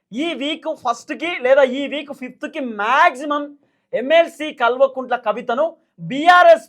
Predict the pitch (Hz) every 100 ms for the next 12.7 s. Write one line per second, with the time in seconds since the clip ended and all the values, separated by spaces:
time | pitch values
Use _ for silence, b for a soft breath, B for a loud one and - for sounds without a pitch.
0 | 254 254 254 233 247 320 - 233 233 -
1 | 294 277 233 233 208 269 269 _ _ _
2 | 185 254 220 277 240 _ _ _ _ -
3 | 226 262 330 330 269 302 277 254 285 294
4 | 294 262 240 226 _ _ _ _ _ -
5 | 277 330 277 269 330 320 - 302 330 320
6 | 311 294 277 294 311 294 277 226 - -
7 | _ _ _ - 233 233 247 240 311 302
8 | 269 269 294 269 247 180 _ _ _ _
9 | 208 233 320 330 339 339 294 277 269 -
10 | 220 311 339 - 208 254 254 - 180 _
11 | _ 190 277 330 330 320 294 302 196 254
12 | 294 320 311 294 - 269 311